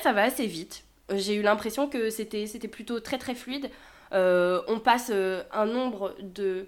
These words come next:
points de contrôle. Je pense, en tout, on a dû en passer cinq ou six. Euh, c'est pas possible de se tromper. Tout est vérifié, euh,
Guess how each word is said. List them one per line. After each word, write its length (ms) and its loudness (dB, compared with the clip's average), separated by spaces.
points 220 -2
de 120 -2
contrôle. 680 -6
Je 160 -6
pense, 340 -2
en 140 2
tout, 180 -6
on 100 0
a 80 2
dû 140 -6
en 100 -2
passer 300 -6
cinq 300 -6
ou 40 -14
six. 420 -16
Euh, 460 2
c'est 180 -4
pas 120 4
possible 360 -4
de 80 -6
se 80 -10
tromper. 380 -6
Tout 240 -8
est 60 2
vérifié, 680 -2
euh, 180 -8